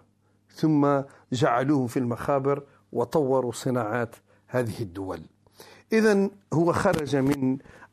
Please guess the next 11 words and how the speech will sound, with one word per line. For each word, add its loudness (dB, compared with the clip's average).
ألم-، 2
من 2
اليابان 2
إلى 2
ألمانيا 0
في -2
بعثة -2
يدرس 2
علم 2
الميكانيك 0
والمحركات، -4